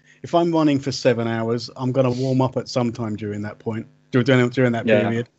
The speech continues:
Speaker 2: Yeah.
Speaker 1: And, and when I'm gonna
Speaker 2: Yeah.
Speaker 1: warm down sometime, uh, whilst in the pub.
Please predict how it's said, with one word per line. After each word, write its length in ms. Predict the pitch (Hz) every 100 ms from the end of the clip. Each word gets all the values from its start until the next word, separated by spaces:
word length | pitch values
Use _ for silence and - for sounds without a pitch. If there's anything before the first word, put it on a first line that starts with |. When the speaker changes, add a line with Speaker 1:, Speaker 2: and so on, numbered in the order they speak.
| -
Speaker 2:
Yeah. 280 | 113 98 101
Speaker 1:
And, 360 | 131 135 131 135 143
and 80 | 139
when 100 | 143
I'm 140 | 147
gonna 160 | 120 110
Speaker 2:
Yeah. 80 |
Speaker 1:
warm 160 | 156 151
down 240 | 151 151
sometime, 720 | 143 156 151 147 151 151 151 156
uh, 240 | 156 151 151
whilst 320 | 151 160 -
in 120 | 156
the 80 | 151
pub. 300 | 156 143